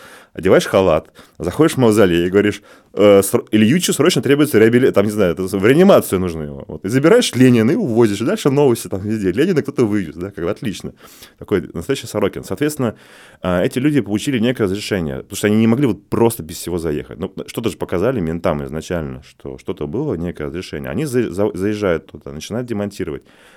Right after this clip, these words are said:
Кто это разрешил? Ну, можно только гадать, да, э, думая о т-, о том, к-, кому близки, э, люди, которые ратовали за замену памятников, да.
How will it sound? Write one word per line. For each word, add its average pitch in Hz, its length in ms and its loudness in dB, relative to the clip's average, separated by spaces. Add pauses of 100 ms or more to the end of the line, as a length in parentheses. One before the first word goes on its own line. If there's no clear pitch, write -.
Кто 135 240 0
это 156 140 0
разрешил? 101 560 -4
Ну, 101 320 -4 (840)
можно 101 260 -2
только 82 260 -4
гадать, 107 380 0
да, 107 300 0
э, 87 220 0
думая 85 340 -2
о 73 40 -6
т-, - 100 -10
о 87 100 -4
том, 90 300 -2 (120)
к-, 82 260 -8
кому 92 300 0
близки, 82 600 -6 (400)
э, 73 720 -2
люди, 82 260 -6
которые 85 280 -6
ратовали 76 260 -2
за 78 80 -6
замену 82 300 -4
памятников, 73 580 -6
да. 156 300 -6